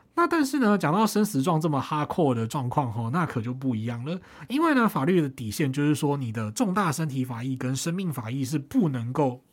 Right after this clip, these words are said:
容许，就是让当事人自己放弃。举例来说，我们的刑法第两百八十二条就规定了加工自伤罪，那两百七十五条则是规定了加工自杀罪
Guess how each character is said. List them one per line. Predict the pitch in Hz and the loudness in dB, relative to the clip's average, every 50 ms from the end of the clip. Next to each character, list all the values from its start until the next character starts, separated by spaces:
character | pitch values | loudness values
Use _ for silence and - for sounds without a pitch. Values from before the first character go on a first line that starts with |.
| _ _ | _ _
容 | - 143 135 156 160 | -2 0 2 2 0
许， | - - 117 110 107 | 0 0 -2 -2 0
就 | 120 135 123 | 0 0 0
是 | 123 139 139 | 2 0 0
让 | 143 135 127 123 120 | 0 0 0 0 -4
当 | 135 131 135 | -4 -4 -4
事 | 127 - 147 | -4 -2 -4
人 | 120 107 110 | -4 -4 -4
自 | 120 151 | -6 -8
己 | 135 113 98 | -8 -10 -8
放 | - - 135 107 98 | -4 -4 -4 -4 -4
弃。 | - - 135 117 - - - - - - - - - | -8 -8 -8 -8 -10 -12 -20 -20 -20 -20 -20 -20 -8
举 | - 180 190 | 0 2 4
例 | 240 285 277 | 6 6 6
来 | 220 185 | 6 4
说， | 175 - 196 190 | 4 4 4 2
我 | 185 139 | 2 2
们 | 120 120 | 0 0
的 | 123 117 | -2 -2
刑 | - 131 139 | -2 -4 -2
法 | 156 147 127 | -2 -2 -2
第 | 113 135 151 127 | -2 -2 -2 -2
两 | 117 113 120 135 | -2 -2 -4 -4
百 | 135 110 107 | -4 -6 -6
八 | - 143 151 151 | -4 -4 -4 -4
十 | - 131 123 | -2 -2 -2
二 | 127 127 | -2 -2
条 | - 120 107 104 | -2 -4 -6 -4
就 | 123 123 | -4 -6
规 | 123 139 123 127 | -4 -4 -4 -4
定 | 113 135 120 | -4 -4 -4
了 | 117 110 | -4 -6
加 | 107 - 160 160 160 | -4 -2 -2 -2 -2
工 | 160 170 170 175 170 | 0 0 -2 -2 -2
自 | - 175 139 | -2 -2 -4
伤 | 120 - 147 135 135 139 | -2 -2 -4 -4 -4 -4
罪， | 131 - 160 131 131 - _ _ _ - - - - - - - - | -2 -2 -4 -4 -4 -8 _ _ _ -20 -20 -20 -20 -20 -20 -10 -2
那 | 190 160 143 | 0 2 2
两 | 143 175 233 | 2 2 2
百 | 254 156 127 | 2 2 2
七 | - - 185 | 2 0 -2
十 | - - | 0 2
五 | 151 127 120 | 0 0 0
条 | - 120 113 | -2 -4 -6
则 | 113 - 110 | -6 -6 -6
是 | 104 131 | -4 -4
规 | 131 - 131 127 | -4 -2 -2 -2
定 | 135 139 120 | -2 -4 -6
了 | 113 | -6
加 | 107 - 131 123 131 | -6 -6 -6 -6 -6
工 | - 127 127 127 123 | -6 -4 -4 -4 -6
自 | - - 196 143 | -4 -4 -4 -4
杀 | 120 107 - - 123 123 123 123 | -2 -2 -2 -2 -2 -2 -4 -4
罪 | 123 - 180 143 120 113 | -4 0 0 0 0 0